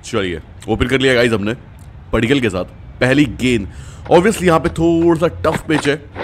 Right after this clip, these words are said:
आसान नहीं होने वाला इसके ऊपर। लाइक, इनिशियल स्टार्टिंग के बीस ओवर बहुत ज़्यादा टफ होने वाले हैं बैटिंग के लिए खास तौर से। चलिए, पहली गेंद यहाँ पे सॉलिड डिफेंस, लुंगी एंगीडी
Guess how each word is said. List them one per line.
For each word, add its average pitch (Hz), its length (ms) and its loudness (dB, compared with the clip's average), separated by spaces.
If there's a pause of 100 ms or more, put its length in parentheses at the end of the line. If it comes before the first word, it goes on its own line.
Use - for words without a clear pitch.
(960)
आसान 107 320 -2
नहीं 101 280 -4
होने 104 160 -2
वाला 98 160 -2
इसके 98 200 -6
ऊपर। 101 280 -6 (440)
लाइक, 120 220 0 (580)
इनिशियल 160 480 2 (540)
स्टार्टिंग 123 480 0
के 113 140 0 (140)
बीस 110 240 -2
ओवर 87 300 -4 (420)
बहुत 110 380 -2
ज़्यादा 101 200 -2
टफ 95 240 -8
होने 92 160 -4
वाले 85 260 -8
हैं 95 80 -10 (280)
बैटिंग 107 300 2
के 90 80 -4
लिए 85 180 -8
खास 78 260 -16
तौर 62 160 -10
से। - 160 -14 (500)
चलिए, 110 140 2
पहली 110 320 2
गेंद 107 300 -2
यहाँ 104 140 0
पे 113 80 -2
सॉलिड 127 300 2
डिफेंस, 120 320 0
लुंगी 139 240 2
एंगीडी 135 560 2